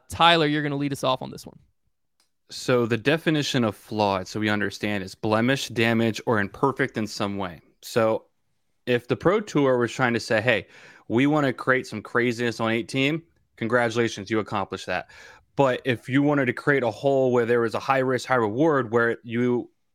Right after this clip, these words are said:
Speaker 2: would, it would be benefit if you went for the birdie and then you got it. But then if you missed the shot,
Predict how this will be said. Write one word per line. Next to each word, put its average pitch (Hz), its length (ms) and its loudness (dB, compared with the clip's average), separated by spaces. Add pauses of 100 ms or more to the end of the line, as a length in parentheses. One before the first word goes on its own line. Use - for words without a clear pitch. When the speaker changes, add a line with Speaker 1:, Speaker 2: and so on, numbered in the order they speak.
(300)
Speaker 2:
would, 117 500 2
it - 80 -8 (640)
would 120 100 0
be 135 80 2
benefit 151 540 2
if 117 140 -6
you 127 100 2
went 127 200 0
for 120 120 -2
the 110 80 0
birdie 113 520 2
and 110 120 -6
then 101 80 -6
you 104 100 -4
got 127 280 2
it. 113 180 -2 (160)
But 113 200 -8
then 123 180 4
if 113 160 -4
you 117 480 2
missed 127 260 -2
the 120 80 -2
shot, 104 380 0